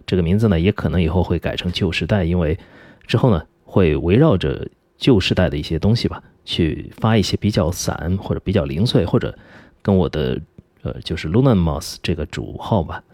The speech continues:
里面的内容不太一样的东西。那么在我现在这个状态中呢，也谈这些事情也过于奢侈了。那么 B 站这个音频的平台呢，它上传起来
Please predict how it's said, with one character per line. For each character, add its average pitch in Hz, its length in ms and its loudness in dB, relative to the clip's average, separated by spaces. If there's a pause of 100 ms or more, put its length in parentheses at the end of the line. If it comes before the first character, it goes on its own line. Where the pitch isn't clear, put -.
里 76 100 -6
面 78 140 -4
的 95 100 4
内 113 120 4
容 85 180 2
不 - 100 -4
太 - 180 0
一 95 120 2
样 156 240 4
的 - 80 -6
东 85 180 -8
西。 - 140 -12 (400)
那 95 40 2
么 92 80 2
在 123 100 4
我 90 80 4
现 117 180 4
在 107 140 4
这 98 80 2
个 90 80 -2
状 98 180 4
态 80 220 2
中 120 220 2
呢， 85 160 2
也 - 360 -8
谈 90 220 -2
这 95 80 -2
些 85 160 -2
事 90 180 0
情 - 140 -6
也 - 140 -6
过 95 200 0
于 82 120 0
奢 127 200 2
侈 - 200 -4
了。 - 160 -10 (440)
那 131 80 2
么 131 120 6
B 165 180 6
站 147 180 6
这 131 80 6
个 110 80 8
音 170 220 6
频 85 260 0
的 76 520 0 (260)
平 - 160 0
台 90 160 2
呢， 87 160 2
它 107 160 0
上 104 300 2
传 113 360 2
起 - 200 -4
来 - 120 -6